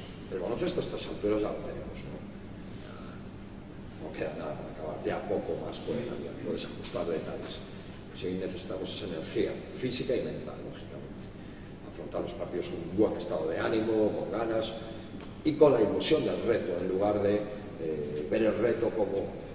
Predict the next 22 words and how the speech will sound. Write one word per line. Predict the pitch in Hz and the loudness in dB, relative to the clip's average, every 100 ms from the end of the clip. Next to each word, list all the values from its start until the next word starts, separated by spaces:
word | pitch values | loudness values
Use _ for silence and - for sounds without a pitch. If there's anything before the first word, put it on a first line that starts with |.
| - 82 | -8 -6
eh, | 78 | -4
no, | 104 107 - - 90 87 - - - - | -2 -2 -4 -8 -6 -6 -8 -8 -6 -2
"Oh, | 147 - | 0 4
qué | 147 143 | 4 6
terrible | 160 156 175 127 113 | 6 12 12 12 8
que | |
tengo | - 135 | 8 4
que | 120 | 4
jugar | 131 | 2
un | 110 | 2
partido", | 107 110 95 - | 0 2 2 2
qué | |
va, | 104 87 - - | 0 0 -2 -2
qué | 117 | 2
guay | 90 110 | 4 4
que | - | 2
tengo | 104 98 | 0 -2
que | |
jugar | - 104 | 0 0
un | 104 | 0
partido | 101 98 117 120 127 127 - - - - | 0 0 4 6 6 4 -2 -6 -8 -8
para, | 78 82 80 82 82 80 | -6 -2 -2 -2 -4 -4